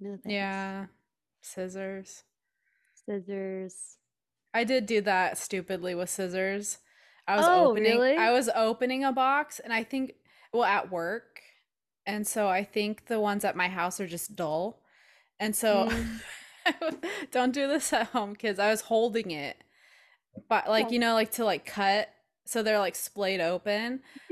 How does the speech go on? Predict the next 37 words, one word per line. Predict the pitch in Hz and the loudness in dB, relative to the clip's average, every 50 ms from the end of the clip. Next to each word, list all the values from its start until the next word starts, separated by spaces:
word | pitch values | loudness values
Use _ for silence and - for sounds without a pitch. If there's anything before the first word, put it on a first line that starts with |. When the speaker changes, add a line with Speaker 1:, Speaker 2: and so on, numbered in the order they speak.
| 359 381 392 | 2 4 4
Speaker 2:
I | 381 - | 4 4
was, | - 359 359 | 4 2 0
Speaker 1:
Dude. | 339 330 311 285 262 240 214 208 | -2 -2 -2 0 0 0 0 2
Speaker 2:
I | 208 226 | 2 4
was | 240 262 - | 4 4 4
holding | - 262 240 240 233 277 269 | 4 4 4 4 4 2 2
it | 269 233 | 2 2
by | 240 233 220 214 | 2 0 0 0
the | 214 | 0
handle | 214 220 214 220 226 220 208 - - | 0 -2 -2 -2 -2 -2 -2 -2 -2
and | - 185 185 185 202 196 | -2 -2 -2 0 -2 -2
the | 190 175 | -4 -2
blade | 185 185 170 160 160 160 | -2 0 0 0 0 -2
so | - 202 185 | -2 -2 -2
it | 156 | 0
wouldn't | 165 196 196 185 160 123 | 0 -2 -2 -2 -4 -6
move. | 165 170 165 170 180 190 208 - - - _ _ _ _ _ _ _ _ _ _ _ _ _ _ _ _ _ _ _ _ _ - | -6 -4 -4 -4 -4 -4 -6 -8 -14 -20 _ _ _ _ _ _ _ _ _ _ _ _ _ _ _ _ _ _ _ _ _ 0
It | 233 | 2
wasn't | 269 294 349 294 285 226 - | 2 4 4 4 2 2 2
bad, | 180 170 185 190 175 170 175 | 2 2 2 2 2 2 2
but | 196 190 | 2 2
I | 185 | 2
was | 190 - | 2 0
like, | 185 180 - - | -2 -4 -4 -2
Speaker 1:
Wait, | - 214 - 208 | 2 4 4 4
Speaker 2:
"Oh, | 202 | 4
yeah, | 196 202 190 185 180 175 170 | 2 0 -2 -2 0 2 4
Speaker 1:
do | 277 | 6
you | 277 | 6
Speaker 2:
yes, | 277 277 - | 6 6 4
Speaker 1:
still | - 285 277 | 4 4 6
have | 269 262 254 269 240 - | 6 6 6 4 2 2
Speaker 2:
it's | 233 247 247 240 | 2 2 4 4
a | 214 | 2
Speaker 1:
fingers? | 190 285 294 | 2 4 4
Speaker 2:
blade." | - 330 - - 117 - - - | 4 4 4 2 0 0 -4 -8
<laughs> | - | -16